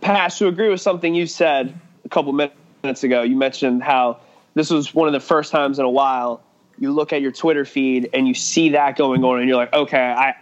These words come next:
I have to actually tune in." Um, I haven't watched Raw or SmackDown the past two weeks,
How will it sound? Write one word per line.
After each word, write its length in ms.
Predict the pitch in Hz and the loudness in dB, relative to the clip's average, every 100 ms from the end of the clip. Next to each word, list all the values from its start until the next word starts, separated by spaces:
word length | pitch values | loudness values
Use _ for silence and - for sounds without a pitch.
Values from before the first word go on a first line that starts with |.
| _ | _
I 120 | 131 | -4
have 440 | 127 - 143 135 - | -4 -2 -2 -2 -4
to 160 | 135 120 | -6 -2
actually 500 | 135 127 - 135 123 | -2 -2 -4 -4 -4
tune 360 | 113 - 131 120 | -4 -2 -2 0
in." 320 | 131 117 104 - _ _ _ _ | 0 -2 -8 -18 _ _ _ _
Um, 460 | 143 127 123 120 120 _ _ | 0 2 2 0 -4 _ _
I 180 | 156 180 | 0 2
haven't 360 | 190 180 160 147 | 0 -2 -2 -2
watched 400 | 156 147 143 135 | -2 -2 -8 -6
Raw 460 | 147 151 143 139 - | -2 0 0 -4 -6
or 220 | 147 156 | -2 -2
SmackDown 680 | 151 - 143 139 135 139 135 | -2 -2 -2 -2 0 0 0
the 60 | 123 | -2
past 440 | 147 131 123 - | 0 -2 -2 -6
two 180 | - 131 | 0 2
weeks, 580 | 123 143 139 131 - | 2 2 0 -4 -16